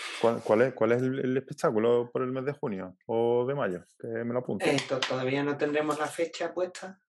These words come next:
Speaker 1: Sí.
Speaker 2: pero búscalo en la página web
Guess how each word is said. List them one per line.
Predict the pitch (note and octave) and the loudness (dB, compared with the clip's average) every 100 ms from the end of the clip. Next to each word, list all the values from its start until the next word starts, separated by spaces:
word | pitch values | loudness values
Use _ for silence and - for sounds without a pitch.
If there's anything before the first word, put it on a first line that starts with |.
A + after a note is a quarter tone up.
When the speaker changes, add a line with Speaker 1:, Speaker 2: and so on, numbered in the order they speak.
| _ - | _ 2
Speaker 1:
Sí. | |
Speaker 2:
pero | E3+ E3 D#3 D#3 D3+ D3+ D3 C#3+ - | 6 8 6 4 4 2 -2 -4 -8
búscalo | - - C#3 - C#3+ D#3+ F#3 | -12 -6 -4 0 4 6 8
en | D#3 D3+ D3+ D3+ D3 D3 C#3+ C#3+ C#3+ - | 8 8 8 6 6 4 2 0 -2 -2
la | C3+ B2+ | -4 0
página | C#3+ C#3 D3 | 0 0 0
web | C#3+ D#3 E3 | 2 2 2